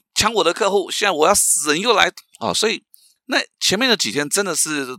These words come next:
都是非常的冲突，但淑瑜还是一次一次一次又，又去。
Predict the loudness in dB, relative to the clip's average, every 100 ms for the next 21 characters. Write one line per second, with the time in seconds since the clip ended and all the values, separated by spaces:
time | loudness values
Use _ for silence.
0 | -2 0 0 -2 -4 -2 -2 0 0 -2
1 | -6 -6 -6 -8 -12 -14 -20 -20 -20 -6
2 | -4 -4 -6 -4 -2 0 -2 0 2 2
3 | 0 0 -2 -4 -4 -2 -2 -2 -2 -2
4 | -4 -4 -4 -2 -2 -2 -2 -4 -4 -4
5 | -2 -2 -4